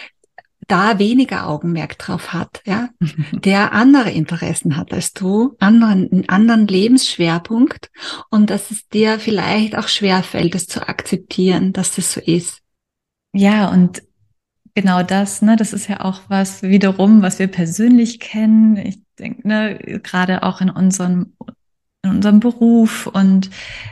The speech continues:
Speaker 2: ähm, dem, womit wir uns ja auch hier in unserem Podcast beschäftigen, ist es fast schon charakteristisch, dass wir zwei auch Menschen sind, die sehr stark im Bereich Beziehung und Fühlen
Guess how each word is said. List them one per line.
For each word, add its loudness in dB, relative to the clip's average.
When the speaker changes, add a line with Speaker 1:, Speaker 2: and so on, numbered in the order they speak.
Speaker 2:
ähm, -2
dem, 2
womit 2
wir -4
uns 2
ja -8
auch -8
hier 2
in 6
unserem 4
Podcast -4
beschäftigen, 0
ist -4
es -8
fast -6
schon 0
charakteristisch, -4
dass -10
wir -2
zwei -2
auch -6
Menschen 2
sind, 0
die -6
sehr -8
stark -8
im -2
Bereich -6
Beziehung 0
und -2
Fühlen 2